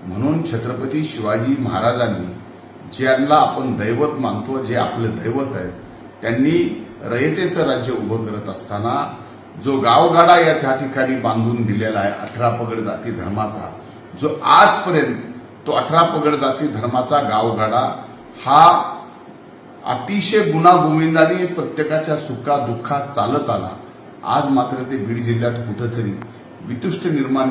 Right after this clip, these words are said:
करण्याचा प्रयत्न केला जातोय. जातपात ही आचारसंहिता लागली, मतदान झालं, खरं तर विकासाच्या मुद्द्यावर ही निवडणूक होणं आवश्यक होतं, तसं झालं नाही.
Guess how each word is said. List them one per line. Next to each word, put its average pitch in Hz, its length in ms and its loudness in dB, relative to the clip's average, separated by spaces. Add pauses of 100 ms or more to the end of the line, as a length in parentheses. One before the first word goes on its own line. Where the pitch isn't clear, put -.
(560)
करण्याचा 113 400 -4
प्रयत्न 113 360 -4
केला 104 360 -4
जातोय. 95 400 -8 (520)
जातपात 135 760 2
ही 160 140 0
आचारसंहिता 135 760 -2
लागली, 131 760 -2
मतदान 135 500 0
झालं, 127 380 -2 (360)
खरं 135 200 -4
तर 143 40 0
विकासाच्या 135 580 -2
मुद्द्यावर 135 420 0
ही 135 120 2
निवडणूक 139 440 0
होणं 123 200 0
आवश्यक 123 480 -2
होतं, 101 220 -8 (520)
तसं 151 180 -4
झालं 143 340 4
नाही. 151 140 2